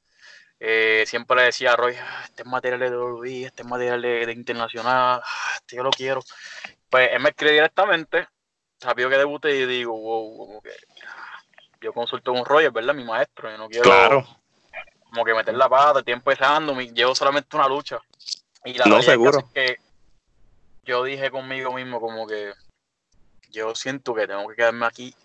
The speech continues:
Speaker 1: a desarrollarme, porque yo no quiero, ¿sabes? No quiero debutar allá y como que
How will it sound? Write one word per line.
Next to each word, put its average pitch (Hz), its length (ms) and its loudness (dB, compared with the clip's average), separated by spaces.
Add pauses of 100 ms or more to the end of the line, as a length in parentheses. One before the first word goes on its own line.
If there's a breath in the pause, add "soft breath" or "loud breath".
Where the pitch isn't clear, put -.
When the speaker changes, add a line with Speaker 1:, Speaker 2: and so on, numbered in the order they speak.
Speaker 1:
a 113 120 -4
desarrollarme, 98 640 -6 (140)
porque 104 180 -10
yo 101 80 -12
no 110 100 -4
quiero, 123 360 2 (240)
¿sabes? 107 340 0
No 107 120 -12
quiero 120 240 -2
debutar 127 400 2
allá 123 340 4
y 110 120 -4
como 101 280 -16
que - 80 -20